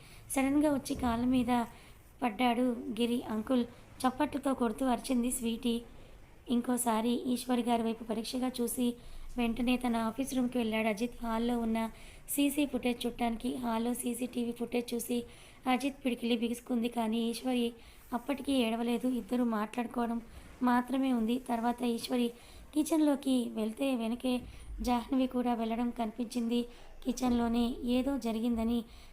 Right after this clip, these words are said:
సెన్స్ చేసి ఆ రూమ్ నుంచి బయటికి వచ్చేశాడు అజిత్. జాహ్నవి ఇల్లు దద్దరిల్లేలా అరిచాడు అజిత్. కానీ ఎక్కడా కూడా ఆమె జా-, జాడే కనిపించలేదు. "ఎందుకంత గట్టిగా అరుస్తున్నావు జాహ్నవి? చిన్నపిల్ల నాన్న."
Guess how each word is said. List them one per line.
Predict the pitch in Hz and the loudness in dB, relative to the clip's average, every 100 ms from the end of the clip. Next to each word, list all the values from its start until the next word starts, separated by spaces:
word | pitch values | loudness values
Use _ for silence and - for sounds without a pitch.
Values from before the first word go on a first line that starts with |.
| - | -10
సెన్స్ | - 240 233 233 - | -2 0 0 -2 0
చేసి | 247 240 240 | 0 2 0
ఆ | 240 220 | 2 0
రూమ్ | 226 240 247 | 0 2 2
నుంచి | 220 254 240 - - - - | 2 0 -2 -4 -20 -16 0
బయటికి | 247 240 240 247 247 | 2 4 2 0 2
వచ్చేశాడు | 233 220 - 254 254 220 | 0 -2 -2 0 0 0
అజిత్. | 240 226 202 240 | 2 2 0 -4
జాహ్నవి | - 240 226 240 247 233 226 - - - | -2 -2 0 2 4 2 -2 -16 -8 2
ఇల్లు | 240 247 254 | 4 4 4
దద్దరిల్లేలా | 233 196 240 247 233 226 226 226 - - - | 0 0 0 0 2 2 0 -2 -12 -12 0
అరిచాడు | 240 247 254 233 240 | 0 2 4 4 4
అజిత్. | 226 214 247 233 - - - - - | 0 0 0 0 -6 -20 -20 -20 -2
కానీ | 254 240 240 240 220 - - - | 2 4 4 2 -2 -14 -10 0
ఎక్కడా | 254 254 285 277 | 0 2 2 2
కూడా | 262 240 240 233 233 - - - | 0 0 2 0 -4 -20 -18 -8
ఆమె | 233 233 233 233 - 208 | -4 0 2 0 -2 0
జా-, | 233 233 392 | 0 0 0
జాడే | 247 240 233 262 | 4 4 6 2
కనిపించలేదు. | 262 226 247 233 233 233 220 247 311 | 2 0 0 0 0 0 0 -2 0
"ఎందుకంత | 226 233 254 240 | 0 2 0 0
గట్టిగా | 226 214 254 240 | -2 -2 0 2
అరుస్తున్నావు | 233 226 233 226 233 233 - - - 220 | 2 0 -2 0 0 -4 -20 -20 -8 2
జాహ్నవి? | 240 240 262 247 | 2 4 4 4
చిన్నపిల్ల | 247 226 226 247 247 | 2 0 0 2 2
నాన్న." | 226 220 220 | 2 2 0